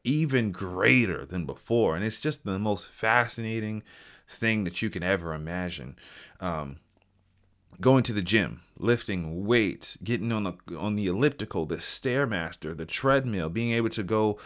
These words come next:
five minutes one day, then ten minutes the next day, and then three months from now, you can go sixty minutes. And it's like, man, that's amazing. One day you can only bench press one thirty-five. Then the next month you can bench press two fifteen. The next month you can be-, bench press three fifteen.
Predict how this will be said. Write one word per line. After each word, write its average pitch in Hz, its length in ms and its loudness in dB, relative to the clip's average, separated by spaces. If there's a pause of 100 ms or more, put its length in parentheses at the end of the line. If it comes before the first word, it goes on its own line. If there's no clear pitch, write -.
(140)
five 139 320 4
minutes 117 300 0
one 101 240 0
day, 92 240 2
then 90 180 -2
ten 123 260 -2
minutes 107 220 -4
the 92 80 -4
next 98 260 -4
day, 92 160 -2
and 92 80 -4
then 92 260 -6 (140)
three 147 200 2
months 131 260 2
from 101 140 -4
now, 98 160 0
you 107 140 0
can 117 120 -4
go 90 140 -4
sixty 123 500 -2
minutes. 117 400 -2
And 90 80 -8
it's - 140 -8
like, - 180 -8
man, - 160 -4
that's 113 160 -4
amazing. 135 520 -4 (420)
One 143 220 4
day 135 120 6
you 117 160 4
can 117 120 0
only 110 160 0
bench 104 200 0
press 101 260 0
one 101 240 -2
thirty-five. 85 600 -2
Then 80 100 -6
the 90 60 -2
next 127 320 -2 (220)
month 117 380 2
you 107 80 -2
can 104 120 0
bench 98 220 0
press 92 200 0
two 120 240 2
fifteen. 104 460 -2
The 82 60 -4
next 123 240 -2
month 120 260 0
you 110 80 -2
can 107 120 -4
be-, 104 120 0
bench 113 360 -2
press 104 200 0
three 147 240 -2
fifteen. - 520 -8